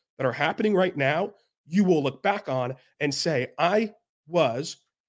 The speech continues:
a collective part of watching this team put this all together in a couple of years." And you might be able to say it in April, but again, that'd be bucking a ton of trends for what young teams do. But this Thunder team was able to win points in the paint, win rebounding.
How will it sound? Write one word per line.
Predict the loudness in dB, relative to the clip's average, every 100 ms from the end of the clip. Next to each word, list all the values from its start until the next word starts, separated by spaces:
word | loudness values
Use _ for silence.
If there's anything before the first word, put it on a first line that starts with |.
| _ _
a | -12
collective | -6 0 2 0 -2 -10 -8
part | -2 -2 -2
of | -8
watching | -8 -8 -4 -4 -2
this | -4 -6
team | -8 -8 -10 -16 _ _ _ -4
put | -2
this | 0 -2 -2
all | -4
together | -4 -6 -6 -8 -14
in | -12
a | -8
couple | -6 -6
of | -6
years." | -8 -10 0
And | 2
you | 2
might | 4 4 4 2
be | -2
able | 0
to |
say | 0 0
it | 0 -6 _ _
in | 4
April, | 4 4 2 0
but | 0 -2 -8 _
again, | -2 0 2
that'd | 0
be |
bucking | -6 -8 -6 -6
a |
ton | -4 -6
of | -4
trends | -6 -8 -10 -16 _ _ -8
for | -4
what | -2 -2
young | -4
teams | -6 -10 -12
do. | -16 -20 _ _ _ _ _ _ _ _ -6
But | -2
this | 0
Thunder | 0 0
team | 0 -2 -6 _ _
was | 0
able | 2 4
to |
win | 2 2
points | -2 -2
in |
the | -4
paint, | -2 -2
win | 0 0
rebounding. | 0 -2 -2 -4